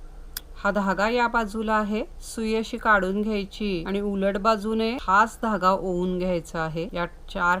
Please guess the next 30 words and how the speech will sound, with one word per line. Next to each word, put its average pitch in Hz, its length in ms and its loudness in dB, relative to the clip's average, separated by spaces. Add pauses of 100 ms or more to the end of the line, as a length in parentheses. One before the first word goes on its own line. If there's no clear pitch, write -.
टाक्यातून 190 560 -2
हा 180 160 -2
धागा 165 320 -4
असा 170 220 -6
काढायचा 175 640 -4 (580)
आणि 165 100 -4
हे 175 180 -4
सगळे 170 360 -2
असे 185 320 -6 (800)
जवळ 165 320 0
करायचे 156 580 -6
आहेत. 165 320 -4 (300)
याचप्रमाणे 247 800 2
आणखीन 214 480 -4
एक 202 220 -2
भाग 202 320 0
असा 196 240 -2
विणून 180 360 0
घ्यायचा 190 460 -2
आहे. 196 280 -2 (100)
हे 185 100 -2
पहा, 190 380 -2 (540)
हे 220 100 -6
कसं 220 320 -4
शिवायचं 214 580 0
ते 214 60 -2
बघूया 208 480 0
आपण. 165 300 -2 (140)
दोन्ही 220 340 6
भागाची 262 640 4